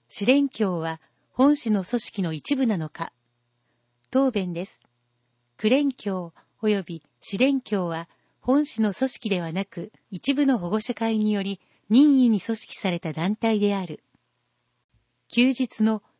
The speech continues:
部活動の地域移行。質問です。初めて指導に携わる方の研修内容を充実してはどうか？答弁です。経験のある指導者や専門家による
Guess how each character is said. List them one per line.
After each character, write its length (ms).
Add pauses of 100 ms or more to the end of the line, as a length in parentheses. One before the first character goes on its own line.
(100)
部 100
活 300
動 220
の 120
地 260
域 260
移 40
行。 400 (800)
質 260
問 240
で 120
す。 180 (920)
初 300
め 100
て 100
指 240
導 140
に 160
携 380
わ 80
る 100
方 240
の 180 (360)
研 240
修 260
内 280
容 200
を 120
充 240
実 280
し 100
て 120
は 120
ど 140
う 40
か？ 220 (1080)
答 180
弁 240
で 120
す。 180 (500)
経 240
験 260
の 80
あ 80
る 140
指 200
導 160
者 100
や 220 (320)
専 320
門 220
家 140
に 120
よ 140
る 220